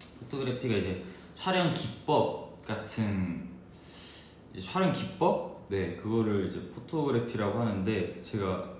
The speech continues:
이제 화보를 찍고 나서 생각이 났어요. 그 포토그래피라는 게 어쨌든 각자만의 고유한 기술이고, 그거를 남기는,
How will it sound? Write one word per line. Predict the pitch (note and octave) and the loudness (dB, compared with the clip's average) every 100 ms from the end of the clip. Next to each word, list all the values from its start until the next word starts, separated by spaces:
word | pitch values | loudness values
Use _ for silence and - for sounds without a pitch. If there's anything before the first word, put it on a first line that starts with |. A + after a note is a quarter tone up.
| - | -14
이제 | - F2 - - | -8 -6 -6 -10
화보를 | - - E3 E3+ D3+ | -8 -4 0 2 2
찍고 | - - D3+ | 0 -4 0
나서 | B2 G#2 B2+ - - | 2 4 6 6 2
생각이 | - C#3+ C#3 B2 - - - - - - - | -2 -2 0 0 0 -6 -14 -18 -20 -16 -8
났어요. | D#2+ - G2+ F2 E2 D#2+ - | -6 -6 -4 -2 -2 -6 -6
그 | F2 E2+ - - - - - - - - - - - - - - - - - - - - - - - - - | -6 -6 -10 -18 -20 -20 -20 -20 -20 -20 -20 -20 -20 -20 -20 -20 -20 -20 -20 -20 -20 -20 -20 -18 -18 -12 -6
포토그래피라는 | D#3 - D3 C#3 B2+ - A#2+ A#2 G#2+ G#2 G2 F#2+ | -4 -2 0 2 0 0 0 2 2 2 0 0
게 | A#2 - - - - - | 0 -2 -6 -14 -12 -12
어쨌든 | F#2 F#2 - F#2+ F2 - - - - - - - - - - - - - - - - - - - - - | -10 -10 -4 -4 -4 -8 -14 -18 -20 -20 -20 -20 -20 -20 -20 -20 -20 -18 -20 -20 -20 -20 -20 -20 -18 -16
각자만의 | A2 - B2 A#2 A2 - | -8 2 6 6 4 4
고유한 | A#2 A2+ A2+ A2+ G#2 G2 | 4 6 6 6 4 0
기술이고, | A2+ G#2+ A#2 A2+ G#2+ G2+ G2+ D#3 - - - - | 0 2 4 4 4 2 2 2 2 -4 -10 -10
그거를 | A2+ G#2 G#2 G2 F2+ - - | -4 0 2 4 2 -4 -2
남기는, | F#2+ G2 G#2+ G#2+ C#3 C3 A#2 G2+ - - | 2 6 6 6 4 6 6 6 2 -4